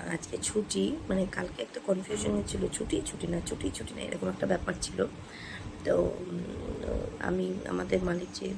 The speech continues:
তাকে জিজ্ঞাসা করেছিলাম, বলছে, "কোনো মে দিবস টা দিবসে ছুটি নেই," আমাদের বললো। তারপরে বাকি যারা স্টাফ ছিল, ওরা, উম, করলো। তা আমাদের যে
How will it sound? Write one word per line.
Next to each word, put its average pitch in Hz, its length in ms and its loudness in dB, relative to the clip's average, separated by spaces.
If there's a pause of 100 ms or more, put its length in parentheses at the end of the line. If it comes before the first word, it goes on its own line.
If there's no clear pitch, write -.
(100)
তাকে 190 200 -8
জিজ্ঞাসা 202 300 -2
করেছিলাম, 196 380 0
বলছে, 139 200 4
"কোনো - 240 2
মে 92 240 4
দিবস - 220 -4
টা - 120 0
দিবসে - 360 2
ছুটি - 320 -4
নেই," 170 100 2 (640)
আমাদের 190 340 6
বললো। 165 200 4 (240)
তারপরে 240 240 -2
বাকি 202 300 -4
যারা 196 200 2
স্টাফ 180 340 0
ছিল, 202 180 0
ওরা, 185 340 4 (600)
উম, - 1300 -6 (160)
করলো। - 200 4
তা 208 160 6
আমাদের 196 380 0
যে - 220 -2